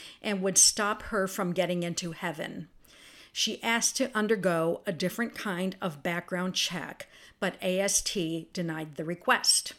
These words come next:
In two thousand fifteen, the E E O C won an award of nearly six hundred thousand dollars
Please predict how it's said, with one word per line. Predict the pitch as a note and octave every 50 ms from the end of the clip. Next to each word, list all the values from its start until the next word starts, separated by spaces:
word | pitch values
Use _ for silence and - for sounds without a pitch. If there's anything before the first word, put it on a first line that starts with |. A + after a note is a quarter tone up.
| - _ _ _ _ _ _ _ _ _ _ _ _ _ _ _ _ _ _ _ _ _ - - - - _ _ _ _ _ _ -
In | A3+ G#3 F#3+
two | - - A#3+ A#3
thousand | A#3 A3+ G#3+ G#3 G3 G#3 G3 F#3 -
fifteen, | - C4+ D4+ E4 - - - - B3+ G3 E3+ F3 E3+ F3+ A3+ C4+ C#4 - - - - - - - - - _ -
the | A3+ G3 -
E | - A#3 A#3+ A#3+ A#3 B3 A#3 G#3
E | G3+
O | G3+ G#3 A3+
C | - - - B3 G#3+ F#3 F3 E3
won | D3+ D#3 F3 F#3+ G3+ A3+ A#3 A#3
an | - A#3+ A#3+
award | B3 B3 G3+ F#3 E3+ F3 F3 F3+ F3 -
of | - F#3 D3+ D#3+
nearly | F3 F#3 F#3 F#3 F#3 F3 E3 D#3+
six | - - - - - - A3 G#3+ A3 G#3+ - - - - - _
hundred | - - A#3 A3 G#3 F#3 F#3+ F#3+ F#3 F#3 F3 - - _
thousand | - - - G3 F#3+ G3+ G3+ G3 G#3+ F3+ F3 F3 E3+ F3 - - - - - F3+ D#3
dollars | - F3+ F#3+ G3+ A3 G#3 F3+ E3+ D#3+ D#3 D#3+ E3 - -